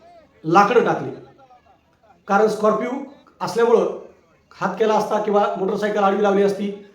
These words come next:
किंवा इतर छोटं मोठं वाहन आडवं लावलं असतं, तर ते स्कॉर्पिओनं धक्का देऊन किंवा वळण घेऊन ती स्कॉर्पिओ निघून गेली असती. त्यामुळं कानडी माळी या गावच्या लोकांनी त्या ठिकाणी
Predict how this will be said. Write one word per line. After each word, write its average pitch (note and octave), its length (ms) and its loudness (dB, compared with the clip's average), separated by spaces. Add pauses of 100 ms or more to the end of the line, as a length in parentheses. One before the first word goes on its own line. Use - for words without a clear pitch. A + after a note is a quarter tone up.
(180)
किंवा F#3+ 160 0
इतर A#3 380 -2
छोटं G#3 160 0
मोठं G#3 200 0
वाहन G#3 180 4
आडवं A3 240 4
लावलं G#3 200 4
असतं, F#3+ 340 -2 (420)
तर F3 100 -6
ते G3+ 60 -2
स्कॉर्पिओनं G#3 480 -2 (500)
धक्का F#3 280 0
देऊन A3 220 0
किंवा A3+ 160 4
वळण G#3+ 240 6
घेऊन G3+ 260 -2
ती A3 100 -8
स्कॉर्पिओ F#3+ 340 -4
निघून G3+ 220 0
गेली G3+ 200 0
असती. F#3+ 220 -4 (840)
त्यामुळं G#3+ 400 4 (420)
कानडी A3 240 2
माळी G3+ 280 2
या G3+ 60 2
गावच्या F#3 320 -2
लोकांनी G3 360 0 (640)
त्या A3 200 4
ठिकाणी G#3+ 520 -2